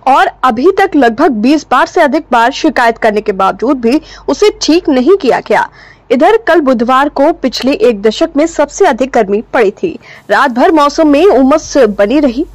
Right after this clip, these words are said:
वहीं आज गुरुवार को भी सुबह से ही तेज धूप निकली है और पारा चढ़ा हुआ नजर आ रहा है। इसमें छोटे बच्चों सहित बड़े बुजुर्ग भी काफी परेशान हैं, लेकिन बिजली विभाग के द्वारा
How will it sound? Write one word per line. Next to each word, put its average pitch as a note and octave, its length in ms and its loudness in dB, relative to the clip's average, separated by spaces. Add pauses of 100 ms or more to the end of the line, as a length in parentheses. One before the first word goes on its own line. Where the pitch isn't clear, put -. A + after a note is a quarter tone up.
वहीं A#3+ 240 0
आज C4 220 0
गुरुवार A3+ 440 0
को B3+ 180 0
भी B3+ 280 -2
सुबह A#3+ 320 -4
से C4+ 140 -2
ही D4 280 2 (360)
तेज D#4+ 340 0
धूप B3+ 220 -2 (120)
निकली B3+ 460 -2
है - 180 -2 (300)
और B3 120 2
पारा A3+ 540 0 (280)
चढ़ा D4+ 320 2
हुआ A3+ 260 2
नजर D4 360 -2
आ E3+ 120 -2
रहा - 260 -4
है। A3+ 240 0 (880)
इसमें E4+ 380 2 (200)
छोटे F4+ 340 2
बच्चों D4+ 340 0
सहित C#4+ 400 0
बड़े B3 260 0
बुजुर्ग C4 400 0
भी A3+ 300 -4 (100)
काफी G#3+ 260 -2
परेशान G#3+ 540 -4
हैं, G3+ 200 -8 (440)
लेकिन G#3+ 300 0
बिजली A3 300 -4
विभाग G#3 380 -2
के B3 140 -2
द्वारा G3+ 360 0